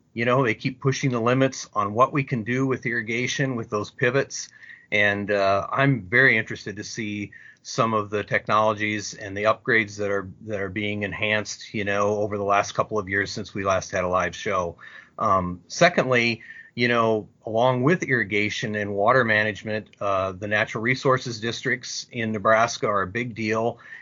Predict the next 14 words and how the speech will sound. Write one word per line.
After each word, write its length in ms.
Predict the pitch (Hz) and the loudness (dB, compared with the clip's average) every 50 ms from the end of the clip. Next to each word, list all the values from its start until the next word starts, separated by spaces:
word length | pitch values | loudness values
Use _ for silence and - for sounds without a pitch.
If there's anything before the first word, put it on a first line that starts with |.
| - | -6
And 120 | - 113 - | -6 -4 -2
so 120 | - 131 | -2 -2
conservation, 880 | - - 127 120 131 131 151 123 123 120 131 151 - - 101 90 90 90 - _ _ | 0 2 2 2 2 2 0 2 2 2 2 2 0 -2 -4 -6 -8 -12 -14 _ _
this 220 | - 107 101 - - | -10 -10 -8 -8 -10
conservation 600 | - - 123 110 - - 110 113 117 - - 113 | -6 -4 -4 -4 -2 -2 -2 -2 -2 -2 -4 -6
side 300 | - - - 98 98 95 | -2 2 4 4 4 4
of 100 | 101 95 | 2 0
it, 160 | 101 98 98 - - - - - - _ - | -2 -2 -4 -6 -14 -20 -20 -20 -20 _ -2
uh, 360 | 98 101 101 101 98 95 95 87 69 - _ _ _ - | 2 4 6 6 6 4 2 -2 -6 -16 _ _ _ -8
there's 280 | - 107 101 101 104 | -6 -4 -4 -2 -2
a, 300 | 104 98 95 92 92 92 - - - | 0 2 2 2 2 0 -4 -10 -14
a 80 | 104 | -14
conservation 800 | - - - 120 120 120 - 120 107 117 110 113 - - 120 101 | -4 0 2 2 2 2 0 0 2 2 2 2 0 -2 -4 -4
hub 460 | 95 - - 123 120 131 127 123 110 | -2 2 4 6 6 6 4 0 -8